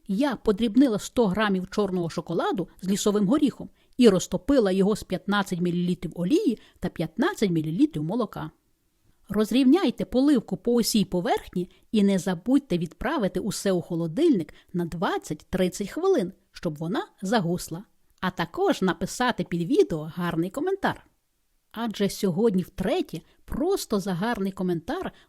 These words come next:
можна буде отримати чудову вишиту торбинку, в якій зручно розташувався якісний фартух та косинка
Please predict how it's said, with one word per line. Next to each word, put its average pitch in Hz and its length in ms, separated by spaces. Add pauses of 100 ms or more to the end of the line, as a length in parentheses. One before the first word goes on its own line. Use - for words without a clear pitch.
можна 202 480
буде 170 260
отримати 220 600 (200)
чудову 180 680 (140)
вишиту 196 540
торбинку, 320 600 (220)
в 185 40
якій 185 300
зручно 185 520
розташувався 170 800 (220)
якісний 175 580
фартух - 520
та - 80
косинка 262 600